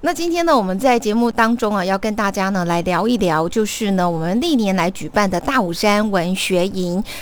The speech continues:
听说呢，今年的大武山文学营哦，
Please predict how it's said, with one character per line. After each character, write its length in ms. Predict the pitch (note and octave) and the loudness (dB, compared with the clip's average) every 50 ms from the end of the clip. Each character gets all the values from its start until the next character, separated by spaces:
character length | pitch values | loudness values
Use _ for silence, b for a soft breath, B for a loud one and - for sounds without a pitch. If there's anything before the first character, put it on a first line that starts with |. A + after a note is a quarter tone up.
| B B | B B
听 140 | - E4+ F4 | -2 -2 -2
说 180 | - F4 E4+ | 0 2 2
呢， 140 | D#4+ D4 B3+ | 4 4 4
今 160 | B3 - C4+ | 2 2 2
年 160 | C4+ B3 G#3+ G#3 | 2 2 4 4
的 100 | G#3 G3+ | 2 2
大 160 | - B3+ A#3+ | 2 2 0
武 120 | F#3 F3 | 0 0
山 180 | - G#3 G#3+ A3+ | 2 2 2 2
文 140 | F#3+ F3+ F#3+ | 2 0 -2
学 200 | - - F3+ F#3 | -2 -2 -2 -2
营 240 | F#3+ F3+ E3+ F3 | -2 -2 -2 0
哦， 140 | F3 C3+ - | 0 0 -2